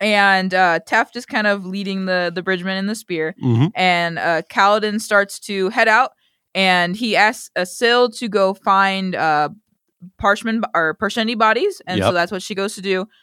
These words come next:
Speaker 1: Lopin comes with him because
Speaker 2: Well, Lopin goes on his own task.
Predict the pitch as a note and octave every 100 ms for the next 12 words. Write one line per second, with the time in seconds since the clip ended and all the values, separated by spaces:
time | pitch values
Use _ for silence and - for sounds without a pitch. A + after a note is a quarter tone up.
0 | _ F#3+ G3+ A3+ A#3+ C#4+ A3+ G#3+ G#3+ A#3+
1 | G#3+ D4 C4+ A#3 E3+ F3+ - B2+ C#3+ D3
2 | C3+ A#2 G#2 - F#2 F2 D2+ - -